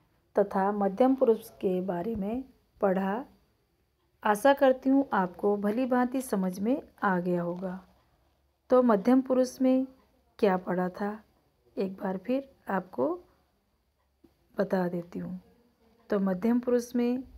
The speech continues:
एक वचन में था त्वम, द्विवचन युवाम और बहुवचन में यूयम। त्वम, त्वम का मतलब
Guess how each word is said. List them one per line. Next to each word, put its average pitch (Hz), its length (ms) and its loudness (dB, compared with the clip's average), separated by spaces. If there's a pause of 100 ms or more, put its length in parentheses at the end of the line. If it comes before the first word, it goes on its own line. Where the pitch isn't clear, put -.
(140)
एक 202 240 4
वचन 196 300 -2
में 196 220 -4
था 220 360 -6 (540)
त्वम, 202 340 2 (840)
द्विवचन 208 720 -2 (560)
युवाम 202 560 0 (600)
और 247 160 0
बहुवचन 202 580 -2
में 214 300 -2 (460)
यूयम। 208 340 4 (1000)
त्वम, 208 380 2 (360)
त्वम 190 200 0
का 196 160 -6
मतलब 190 420 -8